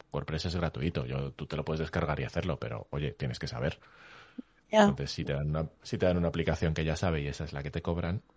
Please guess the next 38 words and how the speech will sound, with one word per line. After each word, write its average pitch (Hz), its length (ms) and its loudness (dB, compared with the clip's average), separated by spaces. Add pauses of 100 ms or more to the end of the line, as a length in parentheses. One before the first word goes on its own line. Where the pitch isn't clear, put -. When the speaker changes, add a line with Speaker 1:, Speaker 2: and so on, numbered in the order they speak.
(240)
Speaker 1:
pues - 500 -6
bienvenido 71 440 -6
sea. - 220 -4 (100)
Pero 117 540 4
hay 82 140 -8
posibilidades 69 720 -8
de 65 120 -10
que, - 320 -12 (640)
de 101 80 6
que 92 80 6
sea 101 140 10
gratis 101 400 8
y 107 80 8
la 92 100 6
que 90 120 4
más 87 200 4
lo 92 100 6
ha 90 80 4
petado, 95 400 4
que 110 100 2
no 82 80 0
sé 95 120 0
cuánto 87 300 2
la 82 60 4
habéis 85 200 2
usado, 92 320 2
que 85 140 2
yo 90 100 6
la 104 80 8
he - 20 8
usado 90 400 4
un 95 280 4
montón, 85 580 4 (600)
es 92 140 2
chat 95 160 2
G - 160 2
P 82 100 0
T. - 260 0